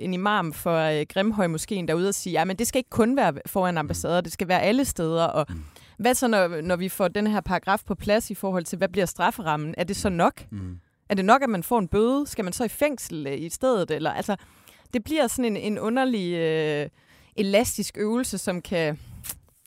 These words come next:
Speaker 1: forsvinde lidt i mange retninger.
Speaker 2: Ja, og man skal huske, at den her organisation, O I C,
Speaker 1: <laughs>
Speaker 2: altså, dens formål er jo, øh, øh, blandt andet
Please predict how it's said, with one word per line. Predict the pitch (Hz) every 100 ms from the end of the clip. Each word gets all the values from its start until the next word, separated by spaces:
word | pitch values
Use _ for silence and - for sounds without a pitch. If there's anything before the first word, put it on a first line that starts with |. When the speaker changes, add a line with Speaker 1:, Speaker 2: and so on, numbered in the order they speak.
| _ _ _ -
Speaker 1:
forsvinde | 202 240 196
lidt | 175
i |
mange | 175 160 180
retninger. | 151 - 92
Speaker 2:
Ja, | 117 139
og | 113
man | 95
skal | - 87
huske, | 101 151 123
at |
den | 117 113
her | 117
organisation, | 98 95 87 98 131
O | 123 226
I | 92
C, | 220 120
Speaker 1:
<laughs> | 120
Speaker 2:
altså, | 90 -
dens | 92 -
formål | - 104 147 123 78
er | 87
jo, | 135 113 85 85
øh, | 92 87 85 71 _ _ 85
øh, | 87
blandt | 92 85 85
andet | 98 123